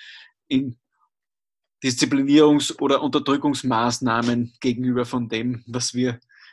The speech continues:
in Europa im Westen kennen, ne? Sei es mit dem, äh, Prekariat, das gibt's schon, du hast gesagt, vor fünfzig Jahren haben wir das schon gehabt, ne? Als das dann zweitausendeins plötzlich in Europa sowas Neues war.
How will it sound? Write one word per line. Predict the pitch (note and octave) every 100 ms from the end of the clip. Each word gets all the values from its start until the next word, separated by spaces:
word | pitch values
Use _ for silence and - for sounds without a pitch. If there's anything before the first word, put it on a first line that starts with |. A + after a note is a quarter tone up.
| -
in | B2+ A#2
Europa | A#2+ A2+ A2+ - A#2
im | A2 A#2
Westen | G#2+ A#2 - A#2+
kennen, | - A2 G#2+ G#2+
ne? | G#2 C3 A#2+ - _ _ - - - - - - _ _ -
Sei | A2 A#2
es | C#3+ C#3
mit | C3+ B2+
dem, | C3 B2+ C3+
äh, | - C3
Prekariat, | B2 B2+ B2 B2 C3 A2 A#2+ C3+ -
das | B2+ -
gibt's | D3 -
schon, | - C#3 B2+
du | B2 - - - _ -
hast | C3 -
gesagt, | C3 -
vor | C3+
fünfzig | C#3+ D3 - D3
Jahren | C3 C3+ C#3+
haben | B2+
wir |
das | A2+ G#2+
schon | A#2+ G#2+
gehabt, | G2+ - -
ne? | C3 F#3 - - - - - - -
Als | A#2+ A#2+ -
das | B2+
dann | C#3 B2+
zweitausendeins | B2+ B2 B2+ B2 A#2 A#2+ -
plötzlich | B2+ C#3
in | C#3
Europa | C3+ B2 C#3 C#3+
sowas | D3+ C#3 B2
Neues | C3+ D3 C3 A2+
war. | G2+ -